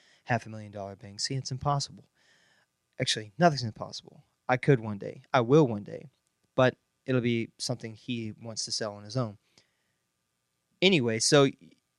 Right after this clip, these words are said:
I'm fixing it also for business owners and for the city. Whenever, you know, you guys should encourage graffiti artists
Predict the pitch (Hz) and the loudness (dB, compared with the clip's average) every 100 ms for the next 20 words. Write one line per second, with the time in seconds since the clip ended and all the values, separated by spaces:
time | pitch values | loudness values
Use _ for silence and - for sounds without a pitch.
0 | _ 156 143 - 185 170 151 143 - 139 | _ 4 4 2 2 2 2 0 4 4
1 | 143 135 123 113 117 113 107 135 120 117 | 6 4 2 2 0 0 0 -2 -2 -6
2 | 107 107 104 - - 127 113 110 113 104 | -8 -8 -8 -8 -8 -10 -16 -10 -10 -4
3 | - 147 127 107 - _ _ _ _ - | 0 0 0 -6 -14 _ _ _ _ -6
4 | 120 127 123 117 110 107 - _ _ _ | 0 0 2 -2 -4 -6 -12 _ _ _
5 | _ 143 135 120 156 156 151 - 131 120 | _ -6 -4 -2 2 6 6 4 -2 -6
6 | - 143 147 123 - - 123 113 143 147 | 2 6 8 6 0 -4 -4 0 2 2
7 | 117 107 104 107 - - | 0 -2 -4 -4 -4 -6